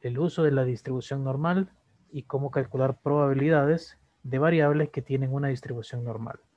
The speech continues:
Entonces, eh, vamos a ver, para hablar de distribución normal,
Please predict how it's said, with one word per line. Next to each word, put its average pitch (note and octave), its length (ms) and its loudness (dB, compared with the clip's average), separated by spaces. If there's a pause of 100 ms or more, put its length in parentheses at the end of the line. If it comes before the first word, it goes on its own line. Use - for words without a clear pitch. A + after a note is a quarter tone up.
(2000)
Entonces, D3 680 -2 (1300)
eh, C3 760 0
vamos C#3 260 -2
a B2+ 100 -2
ver, - 140 -8 (140)
para B2+ 120 -4
hablar D3+ 180 2
de E3+ 100 2
distribución D3+ 460 0
normal, D3+ 440 2